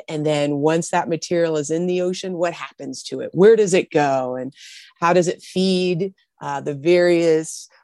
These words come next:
plants and animals that live in the ocean, not only at the surface,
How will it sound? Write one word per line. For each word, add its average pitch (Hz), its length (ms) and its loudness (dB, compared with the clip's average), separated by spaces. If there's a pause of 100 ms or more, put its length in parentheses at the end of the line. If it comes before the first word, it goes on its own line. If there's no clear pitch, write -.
plants 220 640 0
and - 140 -10
animals 202 480 -6
that - 180 -6
live 214 220 6
in 214 100 0
the 202 180 -4
ocean, 190 800 -4
not 185 280 2
only 170 520 2
at 151 180 -8
the 151 80 -4
surface, 247 800 2